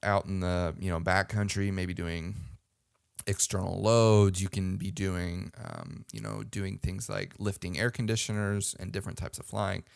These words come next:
Um, I mean, how do you think air conditioner units get on the type of scri-,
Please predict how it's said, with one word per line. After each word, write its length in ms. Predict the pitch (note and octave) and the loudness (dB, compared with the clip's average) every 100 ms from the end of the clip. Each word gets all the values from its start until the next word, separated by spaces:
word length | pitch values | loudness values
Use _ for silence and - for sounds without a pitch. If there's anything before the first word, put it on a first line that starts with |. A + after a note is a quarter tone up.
| - - - - - | -20 -20 -20 -18 -2
Um, 320 | F2+ D#2+ D#2+ | 2 2 0
I 40 | G2 | 0
mean, 160 | F#2 | 0
how 180 | F#2 F#2+ | 2 4
do 80 | F#2 | 4
you 140 | F#2 | 0
think 260 | E2+ F2+ E2 | 0 -2 0
air 140 | E2+ | -2
conditioner 580 | E2+ F2 E2+ - E2 C#2+ | 0 -2 -2 -2 -4 -4
units 320 | E2 E2 D2 | -2 -2 -2
get 120 | - D#2+ | -4 -4
on 100 | C#2 | -4
the 60 | |
type 240 | - C#2+ - | -4 -4 -2
of 60 | |
scri-, 320 | - - A2 | -2 0 -2